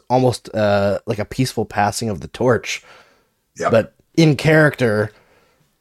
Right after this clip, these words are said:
Speaker 1: you have to do the insanity thing. So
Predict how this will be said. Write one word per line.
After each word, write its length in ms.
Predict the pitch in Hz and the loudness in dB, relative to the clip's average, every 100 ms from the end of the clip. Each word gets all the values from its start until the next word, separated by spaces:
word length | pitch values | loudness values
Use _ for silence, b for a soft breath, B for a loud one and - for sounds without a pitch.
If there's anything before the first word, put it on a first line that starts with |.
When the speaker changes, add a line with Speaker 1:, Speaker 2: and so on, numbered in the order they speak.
| _ _ | _ _
Speaker 1:
you 120 | 123 | -2
have 160 | 131 135 | 0 -2
to 80 | 123 | 0
do 160 | 135 | 0
the 120 | 120 | 0
insanity 580 | 120 107 139 147 139 113 | -2 2 4 4 2 -2
thing. 360 | 98 117 98 98 | -2 -4 -2 -6
So 460 | - 104 95 90 | -2 0 0 -4